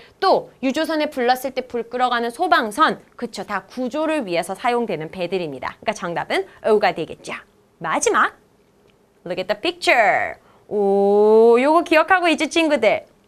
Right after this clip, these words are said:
People even use boats for homes. 한 번 더. People even use boats for homes. 자, 친구들, O인가요, X인가요? 정답은?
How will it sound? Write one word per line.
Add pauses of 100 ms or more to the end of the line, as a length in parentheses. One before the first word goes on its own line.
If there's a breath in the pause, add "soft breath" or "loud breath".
(480 loud breath)
People
even
use
boats (100)
for (120)
homes. (240)
한
번
더. (840)
People (120)
even
use
boats (240 loud breath)
for (140)
homes. (720 loud breath)
자,
친구들,
O인가요,
X인가요?
정답은?